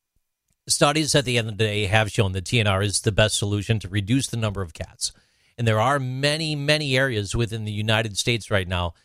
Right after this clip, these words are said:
where the feral cat population is a little bit out of control, believe it or not. You might not think so, but, uh, if you've ever been to Ocala, you know what I'm talking about. So, as as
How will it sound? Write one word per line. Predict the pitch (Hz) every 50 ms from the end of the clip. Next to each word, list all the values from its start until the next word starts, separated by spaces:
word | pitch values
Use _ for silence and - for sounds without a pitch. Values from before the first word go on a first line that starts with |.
| _ _ _ _ -
where | 110 120 123 117
the | 107 104
feral | - 127 123 127 120
cat | - 127 120 117
population | - 107 107 104 107 101 92 107 104 - - 110 110
is | - 143 151 180 170 - - - _ -
a | 127
little | 127 170 196
bit | 180 180 185 170
out | 165 165 160
of | 139
control, | - 131 120 - 185 185 123
believe | 85 90 98 104 107 101
it | 107
or | 101
not. | 101 117 127 - 82 87 _ _ _ _ _ _ _ _
You | - 123 160
might | 226 262 247 247
not | 240 226 214 -
think | - 240 254 226
so, | - - 90 87 - _ _ _ _ _ _
but, | 127 104 90 120 120 110 -
uh, | 127 113 104 101 95 92 85 - _ _ _ _ _ -
if | 117 98 - -
you've | 123 120 110 139
ever | 151 156 147
been | 131 160 156 147
to | - 143
Ocala, | 127 120 - - 160 160 135 87 95 - _ _
you | - 104 104
know | 104 117
what | 117 120 117
I'm | 101 95
talking | - 135 101 90 - - 87
about. | 90 90 - _ _ _ _ _ _ _ _ _ _ _ _ _ _ _ _
So, | - - 175 190 208 240 240 185 - -
as | 165 175 190 196 196 175 - - - - _ _ _ _ _ _ _ _ _ _ _ _ _ -
as | 175 190 196 202 190 156 - - -